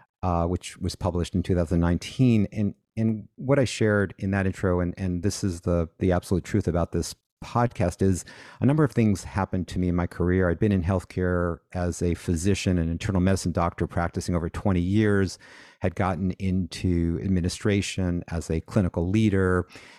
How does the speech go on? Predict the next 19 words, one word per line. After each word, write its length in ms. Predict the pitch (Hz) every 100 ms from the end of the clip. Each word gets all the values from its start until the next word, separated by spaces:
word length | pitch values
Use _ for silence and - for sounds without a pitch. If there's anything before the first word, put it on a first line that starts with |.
| -
and 200 | 90 85
then 180 | 87 87
into 340 | 90 - -
innovation 680 | 104 90 95 90 - 92 85
and 100 | 82
care 220 | - 107
redesign 440 | 95 87 90 87 85
and 80 |
quality 360 | - 101 95 87
improvement 920 | 80 - - 110 92 92 87 87 -
and 200 | 73 73
population 580 | - 90 90 87 - 85
health, 460 | - 110 104 98 85
and 160 | 82 - - - - -
ha-, 100 | 127 -
had 180 | 123
been, 380 | 110 110 104 101 - -
uh, 300 | 101 95 95 - 269 269 - 190 247 127
just, 260 | 147 -